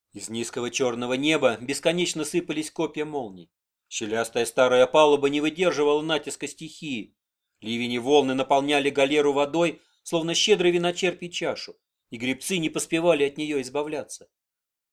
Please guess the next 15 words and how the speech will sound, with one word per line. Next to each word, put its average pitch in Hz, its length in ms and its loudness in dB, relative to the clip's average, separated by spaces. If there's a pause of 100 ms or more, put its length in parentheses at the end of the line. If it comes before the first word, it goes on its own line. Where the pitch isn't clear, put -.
(200)
Неуправляемую 127 680 2
галеру 135 380 4
со 135 140 -6
срубленной 147 460 -4
мачтой 156 520 0 (160)
то 135 100 -4
вздымало 135 440 0
к - 80 -20
тучам 135 320 -2
и 131 120 -8
молниям, 131 500 -2 (300)
то 175 100 2
бросало 180 400 4
в 175 120 -6
пропасти. 113 600 -8